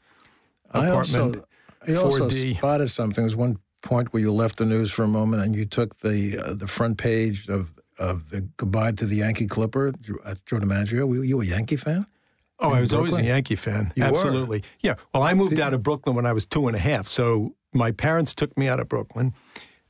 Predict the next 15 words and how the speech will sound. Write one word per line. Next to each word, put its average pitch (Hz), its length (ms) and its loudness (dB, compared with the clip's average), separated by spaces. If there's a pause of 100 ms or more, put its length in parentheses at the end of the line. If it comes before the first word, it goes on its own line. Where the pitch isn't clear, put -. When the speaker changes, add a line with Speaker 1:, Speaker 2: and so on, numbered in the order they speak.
(140)
Speaker 2:
Um, 117 560 2
the 131 60 0
Dodgers 131 760 2
were, 113 540 2
um, 110 480 2
you 147 100 0
know, 107 100 -2
what 117 200 0
is 98 120 -6
it, 123 60 0
nineteen 113 320 0
fifty-five, 123 600 -2
fifty-six? 123 400 -2
They 120 160 0
left. 113 520 -2